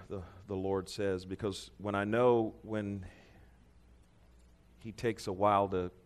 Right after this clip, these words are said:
He's usually two or three days, sometimes two or three days in front of me, I don't even ask what He'd have me to prepare. It just starts coming. So today,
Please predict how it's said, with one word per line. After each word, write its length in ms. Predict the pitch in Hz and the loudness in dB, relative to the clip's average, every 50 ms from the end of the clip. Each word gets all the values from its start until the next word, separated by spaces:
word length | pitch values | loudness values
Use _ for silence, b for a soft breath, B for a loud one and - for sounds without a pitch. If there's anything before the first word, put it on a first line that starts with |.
| _ _ - - _ - - _ - - - - b b b b b b _ | _ _ -20 -20 _ -20 -20 _ -20 -20 -20 -20 b b b b b b _
He's 180 | - 104 98 107 | -12 -10 -6 -4
usually 380 | 117 117 113 113 110 101 98 | -2 -2 0 2 2 2 0
two 200 | 95 - - 120 | -2 -4 -4 -2
or 80 | 110 107 | -2 -2
three 220 | 107 - 107 101 | -2 -4 -4 -2
days, 300 | 95 101 98 98 101 95 | 0 2 2 2 2 -2
sometimes 400 | - - 110 95 - 110 101 95 | -4 -8 -6 -4 -4 -4 -6 -6
two 120 | - - 104 | -6 -6 -6
or 60 | 98 | -4
three 160 | - - 95 | -4 -6 -4
days 320 | 87 95 95 92 92 87 | -2 -2 0 -2 -2 -4
in 80 | 92 87 | -8 -12
front 280 | 82 - - 113 104 101 | -8 -4 -4 -2 0 -2
of 100 | 90 92 | -2 -4
me, 220 | 90 90 87 87 b b b b b b b b b b b _ - - - - _ - - - - | -6 -6 -8 -8 b b b b b b b b b b b _ -20 -20 -20 -20 _ -20 -18 -8 -6
I 60 | 95 | -4
don't 180 | 101 104 98 101 | -2 -2 -2 -2
even 160 | 98 95 95 | -2 -4 -4
ask 500 | - - 87 92 92 92 92 92 - - - - | -6 -4 -2 -2 0 0 -2 -4 -8 -14 -16 -8
what 160 | 101 95 92 | -6 -6 -4
He'd 180 | 92 92 85 82 | -4 -4 -6 -4
have 240 | 90 98 92 90 90 | -2 -2 -2 -2 -4
me 100 | 90 87 | -6 -6
to 160 | 87 85 80 - - - - - | -6 -8 -8 -12 -16 -20 -16 -12
prepare. 440 | - 92 - - 110 101 95 90 90 | -12 -10 -4 -2 0 0 0 -2 -4
It 60 | 82 | -6
just 300 | 92 90 82 - - - - - _ _ - - - - - | -8 -10 -10 -12 -16 -20 -20 -20 _ _ -20 -20 -20 -20 -12
starts 280 | - - 95 87 80 - | -6 -6 -4 -4 -6 -8
coming. 380 | - 110 107 101 92 85 87 90 b b b b b b b b b b b b b b b b b b b b b - - - - | -8 -6 -6 -4 -6 -6 -8 -12 b b b b b b b b b b b b b b b b b b b b b -20 -20 -20 -20
So 160 | - - 110 | -8 -4 -2
today, 600 | 104 104 98 110 117 123 127 120 113 110 110 110 | 0 4 6 6 8 8 8 6 4 2 -2 -6